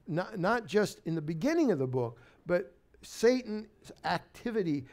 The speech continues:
runs throughout the entirety of the book of Job. And what is the book of Job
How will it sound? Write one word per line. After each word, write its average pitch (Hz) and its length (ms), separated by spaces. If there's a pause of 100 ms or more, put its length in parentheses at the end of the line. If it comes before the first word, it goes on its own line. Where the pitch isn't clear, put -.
(120)
runs 175 400
throughout 165 500
the 151 120
entirety 151 800
of 143 100
the 151 80
book 147 240
of 131 140
Job. 135 440 (480)
And 165 140
what 202 220
is 214 180
the 180 100
book 190 240
of 151 120
Job 175 480